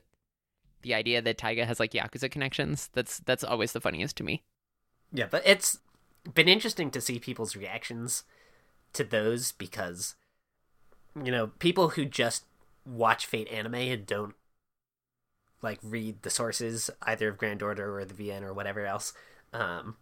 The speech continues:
Speaker 2: are
Speaker 1: Right.
Speaker 2: very familiar with Rin as a character, but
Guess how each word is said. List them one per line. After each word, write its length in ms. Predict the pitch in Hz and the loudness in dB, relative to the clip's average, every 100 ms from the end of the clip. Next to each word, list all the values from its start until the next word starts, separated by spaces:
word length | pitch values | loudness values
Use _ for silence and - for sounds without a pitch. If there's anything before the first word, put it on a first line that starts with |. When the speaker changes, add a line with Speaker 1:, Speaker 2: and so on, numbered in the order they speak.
| _ _ - - | _ _ -4 2
Speaker 2:
are 80 | |
Speaker 1:
Right. 80 | 107 | 4
Speaker 2:
very 220 | 139 120 | 4 0
familiar 600 | 113 117 107 107 101 95 - | 0 0 0 0 0 -4 -6
with 160 | 117 127 | -8 4
Rin 220 | 175 220 | 6 6
as 140 | 143 | 4
a 40 | 117 | -2
character, 560 | 107 92 90 85 90 - _ - - - _ 131 - | -2 -2 -2 -6 -8 -10 _ -20 -20 -20 _ -20 -4
but 260 | 107 95 | 0 0